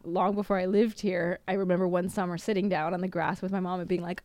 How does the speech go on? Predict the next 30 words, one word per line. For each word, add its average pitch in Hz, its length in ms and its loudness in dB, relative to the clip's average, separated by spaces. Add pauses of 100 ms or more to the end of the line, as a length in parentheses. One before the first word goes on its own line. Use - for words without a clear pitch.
"Okay, 247 240 -2
I'm 196 80 -4
gonna 247 140 0
teach 277 300 -2
you 311 80 4
Italian." 330 500 4
And 175 140 -2
I 202 60 0
started 190 280 -2
teaching 190 300 -6
her 190 100 -2
the 190 100 -4
body 170 280 -2
parts, 160 340 -8
and, 151 220 -12 (100)
but 233 200 0
that 202 120 8
was 208 100 2
really 175 200 0
just - 180 -10 (140)
<laughs> - 1500 4
Yeah, 269 260 4
exactly, 208 500 0 (120)
exactly. - 540 -8 (1120)
First 349 320 4
of 214 80 2
all, 180 160 4
when 190 120 2
I 185 100 2
first 208 420 -2